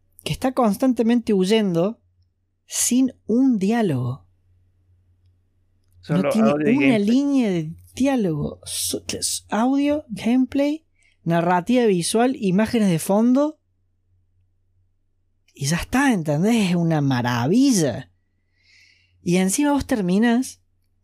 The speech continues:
Speaker 1: Y si no haces todos los huevitos, todas esas cosas, estás en el limbo, estás constantemente en el limbo.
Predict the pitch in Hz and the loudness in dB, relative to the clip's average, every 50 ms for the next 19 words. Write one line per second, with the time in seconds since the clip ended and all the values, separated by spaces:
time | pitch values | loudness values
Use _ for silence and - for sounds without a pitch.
0 | _ _ _ _ _ _ _ _ _ _ _ _ _ _ _ - 180 170 - - | _ _ _ _ _ _ _ _ _ _ _ _ _ _ _ -4 -2 -2 0 0
1 | 180 170 190 220 277 320 302 247 208 - - 262 262 - - - 240 240 240 240 | 0 0 2 2 2 2 2 0 0 -2 -2 -2 -2 -4 -4 -2 -2 0 0 0
2 | 226 202 175 156 156 151 156 165 214 254 254 254 233 202 220 190 190 208 208 202 | 0 0 -2 -2 0 0 0 0 0 0 0 0 0 0 -2 -2 -2 -2 -2 -2
3 | 185 - - 202 190 - - 190 180 - _ _ _ _ _ _ _ _ - 170 | -4 -2 -2 -4 -2 -2 -4 -6 -6 -8 _ _ _ _ _ _ _ _ -8 -8
4 | 156 - 151 151 175 160 139 165 202 208 170 143 131 - - - 160 - - - | -6 -4 -4 -4 -2 -2 -2 0 -2 -2 -2 -4 -8 -10 -10 -10 -10 -10 -8 -6
5 | 151 147 147 151 - - 208 214 214 - 233 208 214 220 220 214 220 190 170 156 | -4 -4 -4 -4 -4 -4 -2 -2 -2 -2 -2 -2 -2 -2 -2 -4 -4 -4 -2 -2
6 | 156 160 185 208 220 208 208 185 | -2 0 0 0 0 0 -2 -2